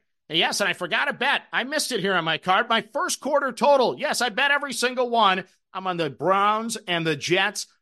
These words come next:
under the six and a half at a plus one oh two. So I'll even recap that a second time. But now, let's go through the full card here for Thursday. Play number one, I'm on the New York Jets plus the seven and a half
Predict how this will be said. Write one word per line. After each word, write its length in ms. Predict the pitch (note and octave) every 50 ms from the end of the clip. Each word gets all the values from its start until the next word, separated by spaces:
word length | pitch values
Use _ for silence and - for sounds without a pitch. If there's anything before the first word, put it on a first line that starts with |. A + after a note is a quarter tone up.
| _ _ -
under 260 | E3 G3 A#3 A3 A3
the 120 | G3+ F3+ E3
six 320 | - - G#3+ G3+ G#3 -
and 100 | G3 F3
a 80 | E3+ D#3+
half 340 | D#3+ F3+ F3 E3 D#3 - - _
at 140 | E3 E3 D#3
a 60 | D3+
plus 300 | D3 - D#3+ D#3 D3 -
one 160 | E3+ D#3+ D#3
oh 80 | D3 C#3
two. 300 | C3+ - E3 D3 C3 - - - _
So 140 | - - C#4+
I'll 180 | C#4+ C4+ B3+ G#3+
even 160 | G3 F3+ D#3+
recap 460 | D#3 D#3+ D#3 - - D#3+ C#3+ C3 -
that 180 | D#3+ D3 C#3+ D3
a 40 |
second 400 | C3 - F3 D3 C#3 - D3 C#3
time. 220 | - D#3 D3 C#3 C3+
But 80 | D#3
now, 240 | E3+ A3+ G#3 C#3+ - - _ _ _ -
let's 280 | F3+ B3 D#4+ C#4+ -
go 160 | - C4+ C#4+
through 180 | C4+ - B3 C4
the 100 | A#3 A3
full 220 | - A3+ A3+ G3
card 300 | G3 - G3 F#3+ E3+ E3
here 120 | E3 F3+ F3
for 120 | - E3+
Thursday. 640 | D3+ - F3+ E3 D#3 C#3+ - - E3 E3 D#3+ D#3+ D#3 - - _ _ _ _ _
Play 180 | - C#4+ E4 D#4+
number 220 | D4+ D4 C#4+ C#4
one, 420 | C#4+ C#4+ C#4 B3 G#3 E3+ B2 F2 _ _ -
I'm 160 | E3 F3+ G#3+
on 100 | G#3 G3+
the 60 | G3
New 60 | F#3+ G#3+
York 300 | A3 A3 A3 G#3+ G#3 -
Jets 380 | - F#3+ G#3+ G3+ - - -
plus 280 | - - F3+ G3 F3 -
the 120 | - F3
seven 280 | - - F#3 F3+ E3+ E3+
and 100 | E3 D#3
a 80 | D3
half 360 | D3 F3 G3 G#3 G#3 G3 -